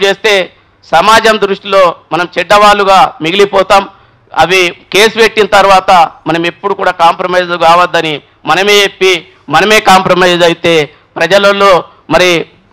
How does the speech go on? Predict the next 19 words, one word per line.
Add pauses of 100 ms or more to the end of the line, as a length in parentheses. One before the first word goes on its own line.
(320)
మంచి (120)
భావన (120)
ఉండదన్న (100)
ఉద్దేశంతోటి (380)
ఎందరు
ఒత్తిడి
పెట్టినా (640)
నేను (380)
compromise
కాను (100)
అని (300)
మళ్ళా (120)
రెండవసారి
కూడా
ఏఎస్పీ
గారికి
చెప్పి (420)
నేను
మాత్రం